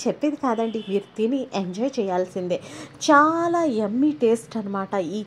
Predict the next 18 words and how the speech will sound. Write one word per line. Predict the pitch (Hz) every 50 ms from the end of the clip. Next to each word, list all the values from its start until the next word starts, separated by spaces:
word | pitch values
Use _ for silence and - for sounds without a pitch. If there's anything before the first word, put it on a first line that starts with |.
| - - 202
చెరకు | 180 208 - - 262
పానకం | - 254 240 226 226 220 - 247 247 240 233 - - 196 196 190
and | 190 185 190 185 190 - - - - - - 196
ఈ | 208 208 202 196 185 180 160
రొట్టె | 170 175 175 180 - - 233 226 226
టేస్ట్. | 220 - - 180 175 185 180 180 - - 160 - 180
ఈ | 202 220 233
రెండింటి | 226 190 196 233 294 370 339 392
కాంబినేషన్ | 392 - 285 247 233 240 247 240 247 247 240 - 247 233
అయితే | 214 190 180 - 240 - -
అదూసండి. | 180 170 165 - 196 208 - - 220 196 185 190 185 - 226 - - - - 254
మీరు | 349 440 494 494
ఎప్పుడైనా | 466 427 427 - 370 320 330 320 311 294 311 311 277 277
గనక | 277 269 269 285
తప్పకుండా | 277 - - - - 165 160 - - - 311 311 311 320 311 294 285 277 285
గనక | 269 240 247 233 240 233 - 262 262 254 254 - - - - - - -
రావులపాలెం, | 185 185 185 180 196 240 285 285 302 294 - 262 247 233 240 233 233 240 240 240 226
ఈ | 214 202 208 208